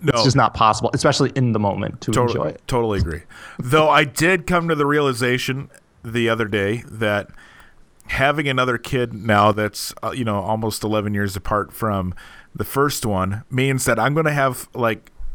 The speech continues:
Speaker 1: an eighteen-year gap of people that will unload the dishwasher for me, which
Speaker 2: That's
Speaker 1: is
Speaker 2: cool.
Speaker 1: awesome because I hate unloading the dishwasher. If I, if I was single, my dishwasher would be
Speaker 2: <laughs>
Speaker 1: just an extra cabinet.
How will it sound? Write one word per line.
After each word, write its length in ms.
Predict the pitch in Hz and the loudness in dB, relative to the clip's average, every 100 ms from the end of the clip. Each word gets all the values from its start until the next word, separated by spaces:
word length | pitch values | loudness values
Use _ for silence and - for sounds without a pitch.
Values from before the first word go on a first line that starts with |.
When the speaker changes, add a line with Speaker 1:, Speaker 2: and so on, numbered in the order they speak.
| - - | -6 -6
Speaker 1:
an 160 | 123 - | -6 -4
eighteen-year 720 | 143 147 - 165 156 143 135 | -6 -6 -6 -4 -2 2 2
gap 400 | 123 110 127 139 | 0 0 0 -2
of 160 | 127 101 | -6 -2
people 340 | - 127 139 127 | -2 -2 -2 0
that 280 | 120 110 - | 0 -2 -6
will 360 | 139 117 113 110 | -2 2 2 2
unload 360 | - 123 120 120 | 0 0 0 0
the 60 | 117 | 0
dishwasher 600 | 113 113 113 98 - 92 | -2 0 0 0 0 -4
for 220 | - 92 | -2 -2
me, 220 | 87 85 - - - | 0 -4 -6 -16 -8
which 200 | - 117 | -2 0
Speaker 2:
That's 200 | 113 160 | 2 2
Speaker 1:
is 40 | - | 2
Speaker 2:
cool. 380 | 135 143 185 90 | 2 2 2 0
Speaker 1:
awesome 400 | 117 120 - 110 | 2 2 2 0
because 320 | 101 98 107 | 0 -2 -2
I 120 | 101 92 | -2 -2
hate 300 | - 117 117 | -2 0 0
unloading 460 | 117 110 110 104 | 0 0 0 0
the 60 | 104 | 0
dishwasher. 600 | 101 98 98 87 87 - - - - - - - - - - - | -2 -2 0 -2 -2 -10 -18 -14 -12 -10 -6 -2 0 -2 -6 -4
If 200 | 143 139 | 0 6
I, 280 | 151 180 - - - - - - - - - - - - | 6 6 0 -14 -16 -16 -16 -18 -18 -18 -18 -16 -8 -4
if 120 | 120 | 2
I 100 | 151 | 4
was 180 | 185 143 | 4 0
single, 540 | 147 143 165 175 156 - _ - - | 0 0 0 -2 -6 -12 _ -20 -14
my 200 | - 123 | 0 2
dishwasher 800 | 139 135 139 160 147 151 180 175 | 4 4 4 4 4 4 2 0
would 240 | 156 135 131 | 2 0 2
be 300 | 135 131 120 | 2 2 0
Speaker 2:
<laughs> 140 | 110 | 0
Speaker 1:
just 220 | 143 - | 0 0
an 80 | 135 | 0
extra 340 | 123 - - 117 | 0 -2 -2 -2
cabinet. 540 | - 110 104 92 - | 0 0 0 -2 -4